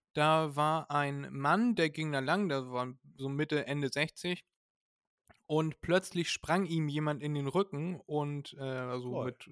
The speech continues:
Speaker 1: nach vorne gestreckten Beinen und hat ihn dann, äh, im Grunde genommen zu Tode getreten. Und jetzt steht ein fünfundsechzigjähriger wahrscheinlich bald hoffentlich vor Gericht für eine dermaßen unnötige Tat.
Speaker 2: Wow.
Speaker 1: Einfach nur, weil's da Gewaltausschreitungen gab.
Speaker 2: Oh Mann.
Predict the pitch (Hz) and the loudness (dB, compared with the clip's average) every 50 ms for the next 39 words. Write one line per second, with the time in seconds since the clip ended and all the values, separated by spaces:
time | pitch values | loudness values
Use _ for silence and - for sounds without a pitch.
0 | 127 131 135 131 131 135 127 - - 151 139 135 135 127 127 123 - - 139 131 | -16 -14 -12 -4 -2 -2 -2 0 2 2 2 2 0 -2 -2 -4 -4 -4 -6 -6
1 | - _ 147 135 131 127 123 127 147 175 - _ _ - - - - - _ _ | -6 _ -4 2 2 4 4 2 0 -4 -8 _ _ -20 -20 -20 -20 -20 _ _
2 | _ _ _ _ _ - 170 170 175 175 165 156 160 165 151 156 147 127 135 131 | _ _ _ _ _ 4 6 6 6 6 4 2 2 0 0 -2 0 0 0 0
3 | 131 135 139 151 165 170 170 165 165 160 160 160 147 156 160 156 147 - - 147 | 0 0 -2 -4 -4 -2 -2 -2 -2 -2 -2 -2 -2 -2 -2 -2 -2 -2 -2 0
4 | 147 151 156 151 151 160 160 160 160 - - 175 - - 165 143 131 123 120 120 | 0 2 0 0 0 0 0 -2 -2 -4 -6 -10 -2 0 0 0 2 0 -4 -6
5 | - - 139 123 113 120 123 123 131 139 - - - 151 143 113 123 135 131 - | -6 -8 -8 -8 -6 -8 -8 -6 -6 -4 -4 -2 -2 -2 -2 -2 -2 -4 -4 -2
6 | - 170 170 160 147 147 151 151 - - - 147 131 135 135 135 127 135 127 127 | 0 2 2 2 2 2 2 0 0 -2 -6 -6 -4 -2 -2 0 0 0 -2 0
7 | 123 127 123 127 123 120 127 - 131 127 - - 143 135 139 123 - - 123 120 | 0 0 0 -2 -4 -6 -6 -4 -4 -4 -4 -4 -4 -6 -6 -8 -8 -6 -6 -4
8 | 120 127 - - 127 123 131 131 123 127 127 - - - 131 131 123 123 123 135 | -4 -6 -6 -8 -8 -6 -6 -6 -6 -6 -8 -8 -6 -6 -4 -4 -4 -2 -2 -2
9 | 160 180 - - - - - - - - - - 151 143 123 135 139 143 139 139 | -2 -2 -6 -12 -20 -20 -20 -20 -20 -20 -4 -2 0 0 0 -2 -4 -2 -2 -2
10 | 135 131 - 151 160 160 147 131 123 - - 131 110 123 131 131 123 113 120 113 | -4 -4 -2 0 0 0 2 0 -2 -2 -4 -8 -8 -6 -4 -4 -4 -4 -6 -8
11 | 120 117 - - 107 110 123 - _ _ _ _ _ _ _ _ _ _ _ _ | -8 -10 -8 -10 -12 -12 -14 -20 _ _ _ _ _ _ _ _ _ _ _ _
12 | _ _ _ _ _ _ - 110 95 92 92 87 80 - - - - - - - | _ _ _ _ _ _ -4 -2 0 0 -2 -2 -6 -12 -18 -20 -20 -20 -20 -20
13 | - - - - - - 165 185 196 220 202 190 190 165 165 160 151 - - 160 | -20 -20 -20 -20 -4 0 2 4 4 4 4 6 4 6 4 4 2 2 0 0
14 | 147 143 139 143 143 135 131 - - - 127 120 123 120 120 117 110 110 101 90 | 0 2 2 2 2 2 -2 -2 -2 -4 -4 -2 -2 -4 -4 -6 -6 -6 -8 -10
15 | 90 90 85 80 78 - | -10 -12 -12 -14 -16 -20